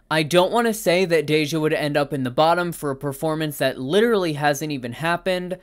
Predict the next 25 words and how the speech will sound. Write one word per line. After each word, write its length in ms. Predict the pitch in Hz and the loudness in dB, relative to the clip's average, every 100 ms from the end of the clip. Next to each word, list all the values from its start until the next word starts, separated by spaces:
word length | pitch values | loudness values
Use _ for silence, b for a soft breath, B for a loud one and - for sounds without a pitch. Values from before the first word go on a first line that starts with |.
| b | b
but 180 | 135 165 | 2 4
I 140 | 165 | 4
do 380 | 151 127 190 226 | 2 -2 -2 -2
think 340 | 208 190 190 165 | -2 -2 -2 2
that 180 | 160 | 2
in 100 | 147 | 2
this 180 | 135 127 | -4 -8
timeline, 580 | - 175 180 185 185 175 | -4 -2 0 0 -2 0
Deja 340 | 170 160 156 | -2 0 -2
does 460 | 143 123 160 208 202 | -4 2 2 4 0
still 300 | - 214 202 | 0 2 4
get 240 | 196 185 | 4 2
cut 260 | - 170 165 | 0 0 0
at 160 | - - | -4 -6
the 100 | 123 | -8
Rumix. 720 | 117 101 - - - - - _ _ - | -8 -10 -16 -18 -18 -20 -20 _ _ -6
That 300 | 131 135 131 | 0 0 0
said, 340 | - 208 208 | 4 6 6
she 160 | - 165 | 0 0
has 240 | 156 139 | 0 0
a 120 | 143 123 | -4 -4
much 420 | 131 208 220 - | 2 2 2 2
better 240 | 220 220 | 4 2
track 420 | 208 185 165 160 | 0 0 0 0
record 380 | 175 165 170 165 | -2 -2 -2 -4